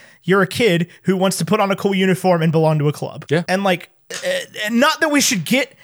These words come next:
Speaker 1: let anybody get away with that. Obviously, the Nazis are bad. People did horrible things.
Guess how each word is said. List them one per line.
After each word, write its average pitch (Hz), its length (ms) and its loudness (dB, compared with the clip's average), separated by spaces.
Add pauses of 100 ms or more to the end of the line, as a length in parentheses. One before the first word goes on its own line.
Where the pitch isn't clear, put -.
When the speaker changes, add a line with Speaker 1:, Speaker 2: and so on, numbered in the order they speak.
(200)
Speaker 1:
let 277 180 0
anybody 254 460 2
get 226 180 2
away 254 240 2
with 262 160 -2
that. 190 340 -2 (600)
Obviously, 247 480 0
the 214 80 0
Nazis 202 360 0
are 156 40 -2
bad. 190 200 2
People 240 160 -4
did 185 160 2
horrible 190 280 0
things. 247 220 0